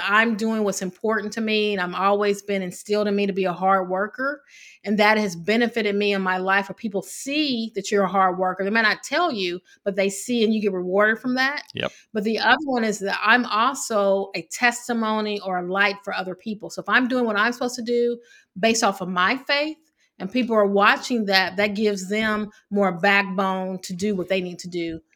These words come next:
Speaker 1: 'cause they
Speaker 2: Yeah.
Speaker 1: see me do what I'm supposed to do.
Speaker 2: Yeah. And then you got one of the favorites of a lot of people that come on the show, the next one there.
Speaker 1: Um, "I can do all things through Christ that strengthens me." That is really important, 'cause a lot of times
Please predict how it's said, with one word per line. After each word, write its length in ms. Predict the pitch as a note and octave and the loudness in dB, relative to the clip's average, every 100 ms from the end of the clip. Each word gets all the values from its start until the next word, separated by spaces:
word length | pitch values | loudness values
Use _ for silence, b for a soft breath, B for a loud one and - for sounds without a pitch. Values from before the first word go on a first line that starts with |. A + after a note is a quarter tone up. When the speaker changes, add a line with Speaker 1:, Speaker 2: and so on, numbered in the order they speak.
| - | -4
Speaker 1:
'cause 120 | A#2 | 2
they 60 | B2+ | 2
Speaker 2:
Yeah. 60 | |
Speaker 1:
see 240 | A#2+ - A3 | 2 0 0
me 220 | G3 F#3+ | 0 0
do 60 | F3+ F#3+ - _ | -4 -10 -12 _
what 80 | E3+ | -8
I'm 60 | |
supposed 360 | E3 - D#3+ - | -8 -14 -14 -14
to 80 | - | -16
do. 100 | - - _ | -20 -20 _
Speaker 2:
Yeah. 340 | A2 B2 A2+ G2 _ | -2 0 0 -2 _
And 160 | C#3+ C#3 | -2 2
then 180 | D3+ | 2
you 200 | C#3+ C3+ | 0 -2
got 220 | C3+ C#3+ C3 | 2 2 4
one 160 | C3+ | 2
of 80 | C3 | 2
the 40 | |
favorites 420 | - C3+ C3+ A#2 - | 4 4 4 0 -4
of 80 | |
a 40 | A2 | 2
lot 200 | A2+ B2 | 6 6
of 100 | B2 | 4
people 300 | B2 G#2+ G#2+ | 0 -4 -2
that 140 | G#2+ G2+ | -2 0
come 200 | A#2 A2 | -2 0
on 120 | G#2+ | 0
the 100 | G2+ | -2
show, 380 | - A#2 A2+ G#2 | 0 4 4 4
the 140 | G#2 | 0
next 340 | G#2 G#2+ - | -2 -4 -4
one 200 | A2 G#2 | -6 -6
there. 280 | G2+ G2 F#2+ - _ _ _ _ _ _ _ _ _ _ _ _ _ _ b b b _ | -4 -4 -6 -10 _ _ _ _ _ _ _ _ _ _ _ _ _ _ b b b _
Speaker 1:
Um, 120 | G#3 | 0
"I 140 | A3 | 4
can 200 | B3 C#4 | 4 2
do 180 | A#3+ A#3 G#3+ | 2 0 2
all 360 | A3 A#3+ A#3+ | 6 6 4
things 440 | A#3+ A#3 A#3 A3+ - | 0 -2 -2 -4 -8
through 160 | G#3+ | -10
Christ 520 | G3 - A3 G#3+ G#3+ | -8 -2 -2 -2 -6
that 80 | - | -10
strengthens 560 | F#3+ - A3+ A#3 A3+ A3 | -10 -6 -6 -4 -4 -2
me." 200 | G3+ G3+ | -2 -2
That 180 | G#3 A3 | 0 0
is 120 | F#3 | 0
really 260 | G3+ A3+ | -2 -2
important, 440 | A3 G#3 A3 A3 G#3 | -2 -4 -2 -4 -2
'cause 80 | G3 | 0
a 40 | |
lot 180 | G3 A3+ | 4 4
of 100 | A#3 | 2
times 800 | A#3 G#3+ G#3 G3+ G3+ G3+ G3+ | -2 -2 0 -2 -4 -6 -10